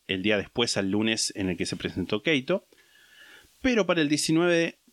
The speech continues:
o sea, el día siguiente al que le mandan la citación, su nombre ya se había filtrado a la prensa y periodistas le estaban tocando la puerta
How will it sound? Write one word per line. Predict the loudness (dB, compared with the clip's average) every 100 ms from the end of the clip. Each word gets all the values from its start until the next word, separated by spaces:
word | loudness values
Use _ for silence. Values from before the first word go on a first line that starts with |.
| -8
o | -4
sea, | 0 0
el |
día | 0 0
siguiente | 0 2 4 2
al | -2
que | -4 -4
le | 0
mandan | 0 2 0
la | -2
citación, | -4 -4 -2 0 0 -2 -12 -14
su | -4 0
nombre | 2 2 2
ya | 0 0
se | 0
había | 0
filtrado | 0 -2 0 0 2
a |
la | 0
prensa | 0 0 0 -2 -4
y | -4
periodistas | 0 2 0 -2 -6
le |
estaban | -4 -2 0 0
tocando | -2 0 0
la | -2
puerta | -2 -2 0 0 -2 -4